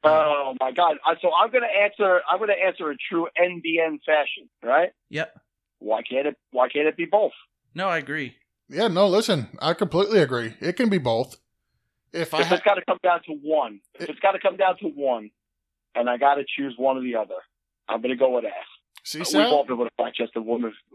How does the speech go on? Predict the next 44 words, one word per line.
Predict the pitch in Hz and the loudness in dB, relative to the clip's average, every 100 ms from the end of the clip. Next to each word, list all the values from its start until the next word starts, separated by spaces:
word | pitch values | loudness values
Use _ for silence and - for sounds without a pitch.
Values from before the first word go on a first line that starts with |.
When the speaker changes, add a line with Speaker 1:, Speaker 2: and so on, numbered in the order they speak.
| 143 | 0
Speaker 1:
We, | 143 151 | 0 2
we've | 147 | 2
all | 170 185 175 | 6 6 4
been | 156 | 0
with | 139 - | -2 -2
a | |
flat-chested | 131 120 123 - 113 | -4 -2 -6 -8 -10
woman | 117 113 - | -8 -8 -14
before. | - 120 | 0 2
We | 131 | 2
can | 151 160 | 0 0
get | 156 | 4
over | 139 127 | 4 2
that. | 127 120 117 - | 2 2 2 -4
The | 120 | -6
stipples | 151 135 127 | -4 -4 -8
are | 117 | -12
still | - 127 | 0 0
there, | 113 113 110 _ _ _ - | 2 -2 -4 _ _ _ 2
but | 123 | 2
you | 147 | 4
need | 160 156 - | 0 -2 2
something | 147 135 131 | 0 2 -2
nice | 131 135 | -2 -2
on | 139 | -2
the | 123 | 0
back | 120 120 | -2 -2
to | 117 | -2
grab | 123 196 113 | 0 0 -2
onto | 110 - 110 101 _ _ | -6 -6 -8 -8 _ _
when | 117 117 | -4 -2
you're | 117 | 2
going | 110 104 - | 0 0 -8
to | 98 | -12
town. | 82 - - | -12 -16 -10
Speaker 3:
Exactly. | 175 214 220 - 95 _ _ _ | -4 2 0 0 -12 _ _ _
See, | - 214 | -8 0
Sal, | 233 214 | 2 4
we, | 208 - | 0 -2
we | 208 277 | -2 2
are | 208 233 | 4 4
actually | 175 220 - 165 | 2 0 -2 -4
more | 175 185 | 0 0
alike, | 160 202 - - | 2 0 -2 -10